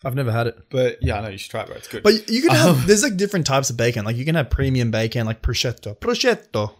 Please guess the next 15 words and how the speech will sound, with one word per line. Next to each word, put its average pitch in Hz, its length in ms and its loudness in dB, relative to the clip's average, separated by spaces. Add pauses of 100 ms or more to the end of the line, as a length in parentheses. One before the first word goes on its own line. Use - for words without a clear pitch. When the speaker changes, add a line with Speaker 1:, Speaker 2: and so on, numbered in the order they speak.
(160)
Speaker 2:
That's - 140 -18
not 120 140 -12
bacon, 104 360 -12
bro. - 100 -14
Speaker 1:
Isn't 127 200 -2
it? - 100 -6 (160)
Speaker 2:
Nah, 131 280 -12 (120)
B. 104 220 -16 (360)
Speaker 1:
Am 139 120 -2
I 135 40 0
thinking 143 160 0
of 123 60 -2
the 123 80 -2
wrong 120 160 0
thing? 135 260 -8